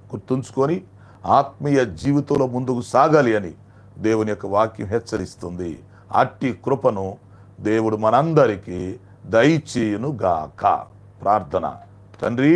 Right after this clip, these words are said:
నీకు స్తోత్రాలు. విన్న వర్తమానం మా హృదయాల్లో ఫలింపచేయండి. ప్రియ ప్రేక్షకులను దీవించండి. మానవుడు గుర్తుంచుకోవలసిన ఈ నాలుగు గొప్ప విషయాలు, దైవిక సత్యాలు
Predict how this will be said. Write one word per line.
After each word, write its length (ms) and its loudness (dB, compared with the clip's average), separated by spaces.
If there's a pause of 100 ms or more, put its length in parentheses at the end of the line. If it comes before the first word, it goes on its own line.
నీకు 220 0
స్తోత్రాలు. 600 -8 (720)
విన్న 280 -4
వర్తమానం 520 0
మా 160 4
హృదయాల్లో 640 2 (600)
ఫలింపచేయండి. 1040 0 (800)
ప్రియ 160 4 (180)
ప్రేక్షకులను 680 2 (140)
దీవించండి. 720 -8 (720)
మానవుడు 340 4 (100)
గుర్తుంచుకోవలసిన 840 0 (720)
ఈ 60 0
నాలుగు 600 4 (560)
గొప్ప 280 0 (120)
విషయాలు, 500 0 (360)
దైవిక 440 0 (120)
సత్యాలు 640 2